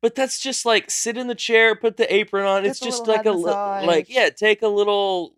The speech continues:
Speaker 1: like, a half inch off all around.
Speaker 2: She's
Speaker 1: Like,
Speaker 2: probably more intimate with her clients on a daily basis in the head rub she gives them than she is with Clint.
Speaker 1: I know, but this is
Speaker 2: <laughs>
Speaker 1: like an opportunity to do something like
Speaker 2: Totally.
Speaker 1: that, you
Speaker 2: Yeah,
Speaker 1: know?
Speaker 2: that's a good
Speaker 1: I just
Speaker 2: point. And with this set, like,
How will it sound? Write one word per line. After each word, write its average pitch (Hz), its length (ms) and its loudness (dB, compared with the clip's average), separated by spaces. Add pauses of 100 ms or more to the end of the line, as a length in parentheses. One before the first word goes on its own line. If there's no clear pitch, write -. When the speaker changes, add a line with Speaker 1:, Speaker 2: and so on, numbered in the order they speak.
Speaker 1:
like, 151 180 -2
a 160 100 0
half 165 320 -2
inch 180 260 -4
off 165 260 -2
all 160 180 0
around. 147 400 2
Speaker 2:
She's 123 60 -16
Speaker 1:
Like, 131 220 2
Speaker 2:
probably 427 280 -2
more 269 340 -6
intimate 240 440 -14
with 185 100 -16
her 185 80 -12
clients 190 480 -12
on 170 80 -12
a 156 80 -12
daily 160 320 -10
basis 151 460 -10
in 143 100 -14
the 143 140 -14
head 147 260 -8
rub 135 240 -12
she - 140 -18
gives 120 240 -16
them 113 220 -16
than 123 120 -18
she - 140 -14
is 123 160 -14
with - 120 -20
Clint. 87 280 -16 (120)
Speaker 1:
I 214 200 0
know, 302 280 2
but 143 180 -2
this 294 140 -2
is 226 140 -4
Speaker 2:
<laughs> - 0 -
Speaker 1:
like 247 160 0
an 220 80 0
opportunity 208 680 -2
to 165 100 -4
do 160 240 -8
something 143 420 -4
like 107 140 0
Speaker 2:
Totally. 330 200 0
Speaker 1:
that, 92 340 0
you 131 120 -4
Speaker 2:
Yeah, 117 140 2
Speaker 1:
know? 120 120 2
Speaker 2:
that's 131 100 -2
a 127 40 -16
good 127 120 -8
Speaker 1:
I - 20 -10
just 180 300 -8
Speaker 2:
point. - 80 -18 (340)
And 339 240 -8
with 330 480 -6
this 220 400 -2
set, 190 480 0
like, 208 260 2